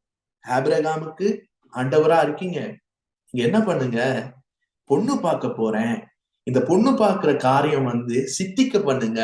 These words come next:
இங்கிலீஷ்ல சித்திக்கனா என்ன? சக்சஸ் ஆகணும். அதுக்கு எனக்கு தயவு காட்டுங்க. தயவுனா என்னது? ஃபேவர் பண்ணுங்க அப்படின்னு.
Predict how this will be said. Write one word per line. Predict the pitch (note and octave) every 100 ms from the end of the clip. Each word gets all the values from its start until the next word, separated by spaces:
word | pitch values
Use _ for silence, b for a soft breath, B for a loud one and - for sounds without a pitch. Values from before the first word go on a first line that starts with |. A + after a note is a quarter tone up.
| A2
இங்கிலீஷ்ல | D3+ E3 F#3+ - E3+ -
சித்திக்கனா | - G3 F#3+ F3 E3+
என்ன? | - C3 - - -
சக்சஸ் | A3 G#3+ - A#3 A3+
ஆகணும். | G3 F3+ D3 B2+ A#2+ B2 A2+ G#2 _ _ _ _ _ _ _
அதுக்கு | A#2 D3 G3 G#3+
எனக்கு | G3+ - D3 - F3+ G#3+ -
தயவு | A#2+ D#3 F#3
காட்டுங்க. | F#3+ B2+ G#2 G2+ G2+ G#2 G2 - _ A2+
தயவுனா | B2+ G#3 F#3+ F3+
என்னது? | D3+ C#3+ F3 G#3+ - b b b _
ஃபேவர் | - F3 G3+ G3 -
பண்ணுங்க | A#2+ G#2 G#2
அப்படின்னு. | G2+ - -